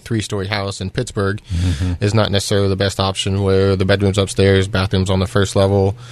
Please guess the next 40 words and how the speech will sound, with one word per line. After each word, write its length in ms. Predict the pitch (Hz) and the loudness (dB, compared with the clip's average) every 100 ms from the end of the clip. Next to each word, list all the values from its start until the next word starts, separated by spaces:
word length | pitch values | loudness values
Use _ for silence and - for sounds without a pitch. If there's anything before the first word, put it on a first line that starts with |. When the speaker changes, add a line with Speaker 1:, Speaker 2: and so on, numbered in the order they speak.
| - | -2
Speaker 2:
Yeah. 220 | 92 85 | 0 4
Speaker 1:
and 240 | 95 92 | 4 4
that, 220 | 90 92 90 - - | 6 4 0 -10 -6
um, 460 | 92 90 90 90 92 | 0 2 2 0 0
it 160 | 98 - | -2 0
just 220 | 95 - | 0 0
proves, 180 | 95 92 98 95 - | 0 2 2 2 2
pro-, 200 | 101 95 - - - - - | 2 2 -8 -20 -20 -20 0
proves 300 | 113 107 101 | 4 4 4
or 260 | 95 95 | 4 4
provides 440 | 90 - 98 95 95 | 2 -4 -2 -2 -2
a 40 | |
lot 200 | 95 98 | 0 2
of, 200 | 95 90 - - - - | 0 -4 -14 -20 -20 -12
um, 340 | 92 90 90 90 - - | -6 -4 -4 -6 -10 -2
Speaker 2:
I'll 200 | - 92 | 2 4
edit 260 | 87 87 | 4 2
that. 260 | 98 87 - - | 0 -2 -4 -4
Speaker 1:
yeah, 240 | 98 90 90 | 0 0 0
provi-, 340 | - 107 104 101 | -2 0 2 2
or 220 | 95 98 - | 0 0 -4
has 220 | 117 110 | -4 -4
a 40 | |
lot 140 | 107 101 | -4 -4
of 80 | |
hazards 340 | 92 110 101 98 | -4 -4 -4 -4
at 100 | 98 | -4
the 60 | 90 | -4
house. 400 | 87 85 - - - | -4 -6 -12 -14 -2
Speaker 2:
Right. 280 | 92 85 - - - - - - 110 | 0 0 -4 -16 -20 -20 -18 -16 -10
Tell 160 | - 202 | -2 0
me, 340 | 226 196 - | 0 -2 -2
do 100 | 117 | 2
you 80 | 139 | 4
have 120 | 170 | 4
any 320 | 190 165 135 113 - | 4 2 0 -2 -6
particular 420 | - 147 131 113 | -4 -2 0 0
stories 640 | 95 - 110 107 131 135 113 | 0 2 2 4 2 0 0
of, 420 | 98 82 - - | 0 -2 -8 -6
uh, 240 | 87 85 | -4 -4